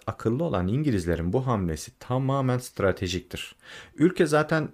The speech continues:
güçlü bir donanmayla ziyadesiyle korunmaktadır ve bu donanmayla istediği bir ülkeyi istediği zaman ablukaya alıp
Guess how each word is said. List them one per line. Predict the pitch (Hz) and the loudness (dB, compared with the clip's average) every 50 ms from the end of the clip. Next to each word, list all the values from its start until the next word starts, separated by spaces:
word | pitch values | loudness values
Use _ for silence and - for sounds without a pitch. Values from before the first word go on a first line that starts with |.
| _ - | _ -6
güçlü | - 117 117 123 - - 214 180 | -4 -2 -2 -2 -2 -2 0 0
bir | 120 95 | 2 2
donanmayla | 107 104 104 101 101 101 101 98 92 90 87 95 104 | 2 2 2 2 0 0 0 0 2 2 2 2 2
ziyadesiyle | 98 98 98 98 110 131 135 135 139 131 135 131 - 123 95 98 - | 0 -2 -2 0 2 2 2 2 4 2 2 2 4 2 2 2 2
korunmaktadır | - 113 113 123 127 135 139 131 - 160 139 95 90 87 87 | 2 0 0 2 0 -2 -2 -2 -2 -2 -2 -2 -4 -2 4
ve | 104 104 - - - _ _ - | 4 4 4 2 -4 _ _ -8
bu | - 120 131 135 | -2 -2 0 2
donanmayla | 127 117 107 101 95 95 95 90 90 87 - | 2 2 2 2 0 0 0 0 0 -2 -2
istediği | - 110 - - - 107 104 113 143 175 160 | -6 -8 -8 -2 0 0 2 2 2 2 4
bir | 151 | 2
ülkeyi | 117 92 - - 82 78 80 87 - | 2 0 0 -4 -4 -4 -4 -6 -8
istediği | - - - - 110 110 117 147 147 | -10 -10 -2 0 0 2 2 2 0
zaman | 117 104 92 87 85 82 82 - - | 2 0 0 0 0 -4 -4 -4 -2
ablukaya | 98 101 101 120 135 135 - 123 107 92 - | -2 -2 0 -2 -4 -2 2 2 4 4 2
alıp | - 85 87 - - - | 0 -2 -6 -8 -10 -18